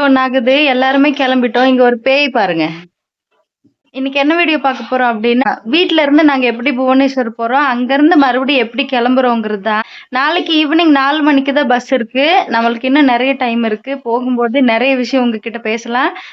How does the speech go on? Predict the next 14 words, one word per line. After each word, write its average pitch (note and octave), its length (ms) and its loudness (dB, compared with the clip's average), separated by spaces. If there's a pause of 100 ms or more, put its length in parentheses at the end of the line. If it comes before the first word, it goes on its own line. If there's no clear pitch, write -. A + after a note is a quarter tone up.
(140)
சரி B3+ 180 0
வாங்க, D4 380 0
இப்போதான் D#4 280 0
என்னோட C#4 220 2
வீடியோ C4+ 240 0
ஃபர்ஸ்ட் A#3 200 -6
டைம் B3 180 -4
பாக்குறீங்கன்னா, A#3+ 500 -4
please B3+ 220 -10 (100)
like, A#3 240 -4
share, C4 240 -2
then A#3+ 180 -2
subscribe B3 400 -10
பண்ணிட்டு A3+ 260 -14